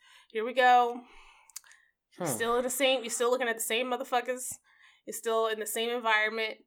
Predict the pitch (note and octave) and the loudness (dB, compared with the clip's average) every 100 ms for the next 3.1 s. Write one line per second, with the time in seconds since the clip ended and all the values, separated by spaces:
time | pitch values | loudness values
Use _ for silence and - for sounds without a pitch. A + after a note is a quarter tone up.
0 | _ _ _ _ _ _ _ _ _ _ | _ _ _ _ _ _ _ _ _ _
1 | - G#3+ B3 A3+ A3 A3 A3 A3+ A#3+ A3+ | -12 -6 -4 -2 -2 -2 -4 -4 -6 -6
2 | A3+ A3 - - - - A3+ A#3 A#3 A#3+ | -4 -4 -8 -14 -14 -4 0 4 6 4